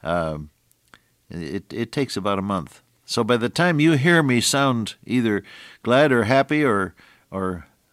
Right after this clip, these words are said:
like I had a cold or whatever it is, <laughs> a month has gone by and I'm altogether different.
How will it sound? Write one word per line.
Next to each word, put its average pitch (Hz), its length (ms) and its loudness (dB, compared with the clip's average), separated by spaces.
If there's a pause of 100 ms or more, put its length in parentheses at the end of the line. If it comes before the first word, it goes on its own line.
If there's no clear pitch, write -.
like 113 240 -4
I 120 80 2
had 127 160 4
a 120 60 -2
cold 139 420 4
or 110 80 0
whatever 139 300 2
it 139 60 2
is, 139 420 0 (400)
<laughs> - 400 -20
a 98 160 -6
month 117 280 -2
has 95 140 -2
gone 107 280 -2
by 107 200 2
and 95 160 -2
I'm 117 200 -4
altogether 113 420 -2
different. 101 380 -4